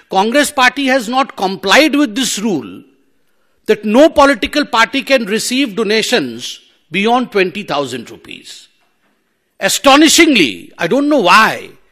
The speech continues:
despite knowing the rules, Congress party had accepted a donation worth fourteen लाख रुपीज।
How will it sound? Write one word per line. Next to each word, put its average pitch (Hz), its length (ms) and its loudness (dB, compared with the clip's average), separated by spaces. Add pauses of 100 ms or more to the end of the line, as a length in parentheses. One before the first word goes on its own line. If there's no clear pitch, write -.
(140)
despite 247 640 0
knowing 277 260 2
the 285 100 0
rules, 180 520 0 (580)
Congress 220 420 0
party 226 360 0
had 220 140 0
accepted 247 640 -2
a 269 60 6
donation 208 560 2 (480)
worth 214 260 -2
fourteen 214 400 -4
लाख 170 240 0
रुपीज। 87 420 -16